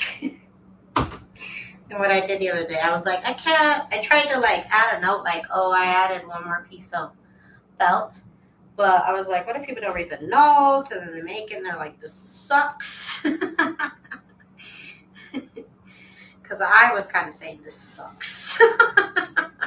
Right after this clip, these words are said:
And I was like, "No, I gotta, I gotta do it again." Come to find out, again, I miss, I don't have any more felt. <laughs> Somehow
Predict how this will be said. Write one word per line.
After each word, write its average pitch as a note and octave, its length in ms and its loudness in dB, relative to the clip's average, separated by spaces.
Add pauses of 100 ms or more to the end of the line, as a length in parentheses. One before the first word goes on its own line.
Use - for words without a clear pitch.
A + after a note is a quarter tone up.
(880)
And F#3+ 120 -4
I F3+ 100 2
was E3+ 100 -4
like, D#3+ 220 -6
"No, D3 200 -8
I C#3+ 300 -2
gotta, E3 400 -2
I E3+ 120 -4
gotta F#3 320 -2
do E3+ 180 -8
it E3 80 -6
again." C#3+ 320 -14 (760)
Come A#3 220 8
to A3+ 80 -2
find G#3+ 220 2
out, F#3+ 200 0
again, D#3 220 -10
I D3 60 -12
miss, D#3+ 260 -12
I F#3 120 -4
don't G3 120 4
have G3 140 2
any G#3+ 140 -10
more A3+ 140 -4
felt. F#3 340 -6
<laughs> - 360 -6
Somehow A3 840 2